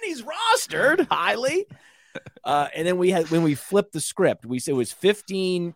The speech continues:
Chase, twenty-five percent ownership on Amon-Ra. We said, "Flip it and go fifteen twenty-five." Uh, so yeah, I think Ja'Marr Chase floor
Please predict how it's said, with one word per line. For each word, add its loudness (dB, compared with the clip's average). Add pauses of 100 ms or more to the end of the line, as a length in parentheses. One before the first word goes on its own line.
(140)
Chase, -2 (480)
twenty-five 2
percent -6
ownership -4
on -10
Amon-Ra. -2
We -2
said, -8
"Flip -2
it -2
and -10
go -4
fifteen -8
twenty-five." -2 (880)
Uh, -4
so -6
yeah, 2
I -2
think -2
Ja'Marr 0
Chase -4 (160)
floor 4